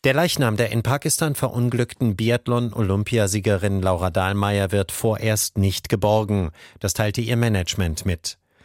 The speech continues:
Grundlage der Entscheidung sei die Einschätzung eines Bergungsteams, das den sechstausend Meter hohen Lela Peak in der vergangenen Woche bestiegen hatte. Dahlmeier war Ende Juli beim Abseilen an dem Berg von einem Steinschlag getroffen und tödlich verletzt worden.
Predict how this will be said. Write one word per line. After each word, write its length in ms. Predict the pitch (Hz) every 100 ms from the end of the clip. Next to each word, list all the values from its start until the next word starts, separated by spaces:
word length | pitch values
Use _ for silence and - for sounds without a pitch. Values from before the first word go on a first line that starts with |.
| - - - -
Grundlage 500 | 104 117 139 139 147
der 160 | 147 131
Entscheidung 500 | 131 131 127 131 120
sei 220 | 113 110
die 180 | 113 110
Einschätzung 580 | 123 139 135 - 120 110
eines 320 | 110 107 -
Bergungsteams, 1120 | 113 120 120 101 87 - - 104 85 - - - _
das 160 | 95 -
den 200 | 95 82
sechstausend 720 | 107 - 110 101 98 92 -
Meter 460 | 98 - 98 85
hohen 280 | 101 101 98
Lela 380 | 87 98 95 92
Peak 300 | - 127 123
in 100 | 123
der 100 | 113
vergangenen 560 | - 101 95 95 92 85
Woche 260 | 87 110
bestiegen 560 | 107 131 - 117 98 82
hatte. 280 | 85 - 87 _ _ _ _ - - - - -
Dahlmeier 500 | 117 120 143 156 156
war 200 | 127 123
Ende 180 | 127 139
Juli 280 | 127 160 151
beim 200 | 107 101
Abseilen 540 | 113 - 127 113 104 107
an 160 | 101
dem 160 | 104 92
Berg 300 | 101 98 -
von 180 | - 95
einem 240 | 101 95
Steinschlag 600 | - 117 127 - 101 90
getroffen 560 | 104 - 117 110 156 151
und 380 | 123 139 - -
tödlich 440 | 104 - 98 -
verletzt 460 | 131 117 - - 98
worden. 380 | 87 85 80